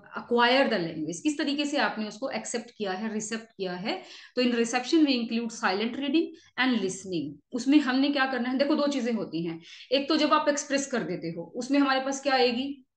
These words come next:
आपका र-, आपकी reading आएगी क्योंकि वो दूसरों को सुन रही है, ठीक है, आपकी writing आएगी क्योंकि वो दूसरों को दिख रही है।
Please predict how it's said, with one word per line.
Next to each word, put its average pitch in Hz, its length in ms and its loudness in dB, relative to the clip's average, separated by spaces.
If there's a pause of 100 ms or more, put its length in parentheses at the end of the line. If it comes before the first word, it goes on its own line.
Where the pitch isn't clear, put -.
(120)
आपका 254 560 2
र-, 220 440 0
आपकी 226 280 -2
reading 262 300 6
आएगी 247 260 0
क्योंकि 247 220 -8
वो 233 140 -2
दूसरों 220 260 -4
को 254 80 -6
सुन 240 260 -2
रही 170 200 -2
है, 175 240 -10 (380)
ठीक 247 160 0
है, 320 120 0
आपकी 226 380 0
writing 240 400 4
आएगी 262 260 2
क्योंकि 233 200 -6
वो 220 140 -4
दूसरों 214 240 -8
को 262 100 -6
दिख 240 280 -4
रही 180 280 -4
है। 160 180 -10